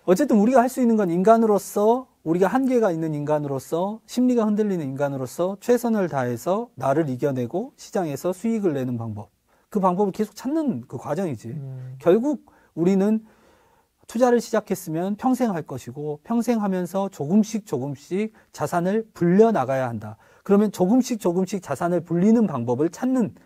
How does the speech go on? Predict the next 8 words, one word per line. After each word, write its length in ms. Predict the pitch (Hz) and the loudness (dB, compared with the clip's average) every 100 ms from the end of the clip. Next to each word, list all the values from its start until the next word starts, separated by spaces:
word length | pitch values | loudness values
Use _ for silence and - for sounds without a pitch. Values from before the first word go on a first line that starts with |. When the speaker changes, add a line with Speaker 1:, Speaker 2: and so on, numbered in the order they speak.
| _ | _
Speaker 1:
그 120 | 151 | -10
과정이다라고 680 | - 160 196 185 139 120 113 | -2 0 2 0 -2 -4 -8
생각하고 520 | 127 120 - 113 139 - - - | -8 -10 -10 -12 -12 -14 -20 -20
그 180 | - 160 | 2 4
이-, 260 | 143 143 151 | 4 -2 -2
여러 160 | 139 160 | -2 0
가지를 260 | 160 135 | 0 -2
시도해보고 640 | 131 180 151 123 110 - | -6 -2 -2 -2 -12 -14